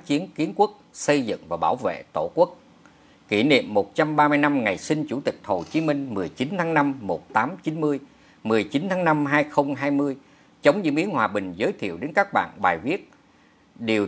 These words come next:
tiếc nuối nhất của Chủ tịch Hồ Chí Minh trước lúc đi xa của Thông tấn xã Việt Nam.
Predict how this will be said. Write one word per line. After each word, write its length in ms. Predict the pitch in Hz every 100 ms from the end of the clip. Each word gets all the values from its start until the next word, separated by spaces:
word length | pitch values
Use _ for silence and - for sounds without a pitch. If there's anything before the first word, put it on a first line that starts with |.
| -
tiếc 160 | 190
nuối 220 | 190 170 208
nhất 180 | 208 - -
của 120 | - 104
Chủ 200 | 98 131
tịch 140 | - -
Hồ 240 | 98 85 -
Chí 80 | 156
Minh 280 | 156 143 139
trước 240 | - 175 185
lúc 220 | 196 -
đi 140 | 131
xa 380 | 123 127 127 113 - _ _
của 100 | 104
Thông 320 | - 131 120
tấn 160 | 113 151
xã 280 | - 76 92 -
Việt 140 | 82 -
Nam. 160 | 107